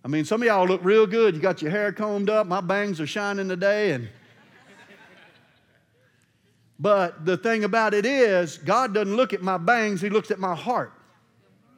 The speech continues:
And so God, we gotta, God deals with the heart of man, and he found Abraham,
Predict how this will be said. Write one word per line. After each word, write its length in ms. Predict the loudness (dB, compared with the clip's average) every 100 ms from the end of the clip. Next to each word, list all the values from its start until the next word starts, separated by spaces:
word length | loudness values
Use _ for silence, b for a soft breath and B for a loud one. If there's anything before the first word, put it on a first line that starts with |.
| _ _ _ _ _ _ _ _ _ _ _ -4
And 160 | -2 0
so 180 | 0
God, 320 | 2 2 2 0
we 160 | 0
gotta, 320 | 2 2 0
God 300 | -2 -2 -2
deals 260 | 0 0 2
with 140 | -2
the 80 | -2
heart 200 | -2 -2
of 80 | -2
man, 300 | -2 0 0
and 100 | 0
he 80 | 0
found 320 | 0 0 2
Abraham, 720 | 2 2 0 -2 -2 -4 -6